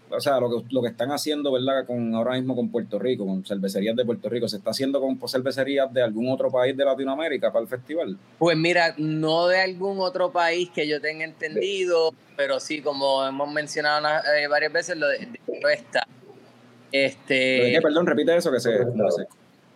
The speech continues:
Speaker 2: Eh, o,
Speaker 1: Ah,
Speaker 2: eh,
Speaker 1: de
Speaker 2: de
Speaker 1: Proesta,
Speaker 2: Proesta.
Speaker 1: sí, sí, sí.
Speaker 2: De otros estados, pero no, no de otros países latinoamericanos. Eh, podríamos ver eso en,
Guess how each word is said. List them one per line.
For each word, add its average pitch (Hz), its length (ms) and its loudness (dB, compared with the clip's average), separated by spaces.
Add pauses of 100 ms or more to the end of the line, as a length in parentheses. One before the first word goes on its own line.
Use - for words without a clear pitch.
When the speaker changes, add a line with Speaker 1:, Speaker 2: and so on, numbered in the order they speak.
(120)
Speaker 2:
Eh, 165 380 4
o, 156 200 2
Speaker 1:
Ah, 156 200 2
Speaker 2:
eh, 151 60 4
Speaker 1:
de - 40 4
Speaker 2:
de 160 140 -2 (120)
Speaker 1:
Proesta, - 20 -
Speaker 2:
Proesta. 117 320 2
Speaker 1:
sí, 117 160 -2 (260)
sí, 110 220 -8
sí. 101 200 -8 (420)
Speaker 2:
De 151 80 2
otros 170 260 2
estados, 202 480 2
pero 156 280 0
no, 151 340 0
no 151 340 -2
de 170 140 0
otros 170 260 -2
países 170 440 -2
latinoamericanos. 160 840 -4 (400)
Eh, 143 420 0 (840)
podríamos 147 600 0
ver - 180 -12
eso 160 200 0
en, 160 380 -2